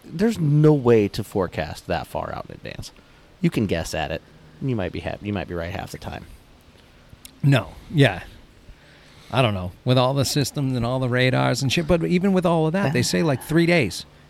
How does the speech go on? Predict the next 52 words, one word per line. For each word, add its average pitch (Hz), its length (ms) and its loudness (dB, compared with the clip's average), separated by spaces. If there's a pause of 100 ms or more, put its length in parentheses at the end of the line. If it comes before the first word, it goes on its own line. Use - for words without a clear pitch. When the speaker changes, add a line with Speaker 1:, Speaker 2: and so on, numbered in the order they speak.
Speaker 2:
Three 214 160 0
days 151 380 0 (460)
is 131 160 4
all 143 260 4
it's 123 140 -2
good 127 200 0
for. 87 300 -4 (140)
So 135 180 0
when 120 140 4
you 120 160 4
go, 113 180 0
"Oh, 95 100 0
the 127 100 -2
ten-day 185 440 2
forecast 123 640 -2
is," 107 160 -2
it's 95 160 -2
Speaker 1:
I 131 40 -2
Speaker 2:
like, 104 180 -8 (720)
from 123 160 -2
Speaker 1:
Nope. 101 240 2
Speaker 2:
four 175 440 4
on, 196 340 4 (280)
it's 170 240 2
Speaker 1:
Nope. 113 80 0 (140)
Speaker 2:
no 143 60 6
good. 120 320 2
Speaker 1:
Mm-mm. - 260 -12
Speaker 2:
Like, 110 160 0
I've, 120 240 0 (240)
we 117 100 -6
sat 147 220 -2
in - 80 -4
a 117 80 -2
seminar 143 440 -4
one 87 180 -8
day 87 140 -8
and 69 100 -14
it - 40 -12
was - 140 -16
like, - 180 -20 (400)
"Those, 254 200 -6
all, - 120 -8 (540)
those 190 200 -4
models 151 540 -2
aren't 160 240 -6
even 120 360 -6
close 180 760 0
Speaker 1:
No. 123 60 -8
Speaker 2:
until 123 380 2
it's - 240 -4 (340)
Speaker 1:
No. - 100 -2